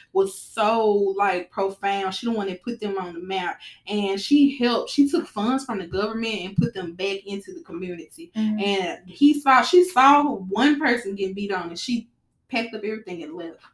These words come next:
Speaker 2: Yeah.
Speaker 1: And I feel like more people need to have that type of mindset. But back to the N O I, like, their, their whole community, they supposed to be God chosen people now. They came through by way by Moses and shit. They, they the chosen ones. They the Nation of Islam.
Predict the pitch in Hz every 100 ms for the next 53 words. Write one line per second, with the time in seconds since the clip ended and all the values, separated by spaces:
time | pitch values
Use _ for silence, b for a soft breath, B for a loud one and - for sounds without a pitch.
0 | _ 202 226 226 - 226 233 226 262 247
1 | 240 190 208 220 214 240 208 214 202 190
2 | 202 202 190 - 220 208 185 160 - 202
3 | 240 294 240 - 180 - 208 208 240 240
4 | - 262 208 196 226 214 196 214 247 208
5 | B B 240 233 196 180 B - 202 226
6 | 294 294 220 208 262 277 262 240 254 277
7 | 277 226 196 190 175 262 269 254 233 196
8 | 190 175 190 202 220 226 - 233 233 240
9 | 240 320 277 277 170 175 170 175 196 226
10 | B - 190 208 269 240 240 233 - 254
11 | 240 202 233 240 233 233 233 240 269 311
12 | 320 170 170 - 170 - 202 165 - 190
13 | 208 202 208 220 - 349 381 294 220 202
14 | 185 160 160 180 202 202 208 - 240 240
15 | 277 285 240 220 185